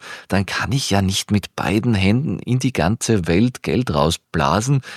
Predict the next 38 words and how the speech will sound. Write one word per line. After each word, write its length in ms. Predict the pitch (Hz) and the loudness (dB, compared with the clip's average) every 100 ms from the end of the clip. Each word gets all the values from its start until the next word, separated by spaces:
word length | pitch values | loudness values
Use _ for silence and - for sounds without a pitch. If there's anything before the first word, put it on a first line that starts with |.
| - | -16
Es 80 | - | -6
ist 100 | 110 | -2
ja 100 | 117 | 0
ganz 260 | - 101 - | 2 0 0
egal 500 | 87 82 78 92 71 | -4 0 2 2 0
wohin, 600 | 82 98 113 110 110 107 | 2 2 4 4 4 4
ob 160 | 90 - | 0 -2
das 180 | 92 90 | -2 0
jetzt 280 | 98 - | -2 0
noch 220 | 95 92 - | -2 -2 -4
Altlasten 680 | 73 82 80 87 - 107 | -4 -2 0 0 0 -4
dieser 220 | 90 87 101 | -2 -2 -2
Corona-Zeit 880 | - 95 - 90 98 - 78 82 - - - | -2 -2 0 0 0 0 2 0 -4 -20 -16
sind, 400 | - - 104 113 | -6 0 2 2
wo 100 | 101 | 2
man 180 | 98 95 | 4 4
noch 200 | 95 - | 2 2
Millionen 540 | 107 101 95 85 101 | 0 2 2 2 0
Impfstoffe 480 | - 123 - - 95 | 0 -4 -4 -2 -2
verpflichtend 920 | 87 104 104 - 101 - 113 - 101 | 0 2 2 2 -2 -2 -4 -2 -2
abnehmen 580 | - - - 82 80 76 | -2 -2 -2 0 2 0
muss. 300 | 71 73 - - - - - | -2 -4 -6 -10 -18 -18 -6
Ob 180 | - 113 | -4 -2
das 200 | - 110 | -2 2
jetzt 300 | 110 104 - | 2 0 -2
Millionen 800 | 110 107 104 107 123 123 120 120 - | 0 2 4 4 4 4 2 0 -4
sind 380 | - - 117 123 | -6 -2 0 0
oder 200 | - 101 | 2 2
Milliarden, 720 | 101 95 76 78 107 120 117 | 2 2 2 4 4 2 0
wo 140 | 98 95 | 0 2
wir 100 | 101 | 2
jetzt 240 | 92 - | 0 -2
dafür 220 | 101 107 | -2 -2
gut 240 | 95 107 120 | -2 -2 -2
stehen 500 | - 98 95 95 95 | -2 2 4 4 2
für 160 | - | 0
die 120 | 104 92 | -4 -4
Ukraine, 640 | 95 90 90 104 113 | -6 0 2 4 4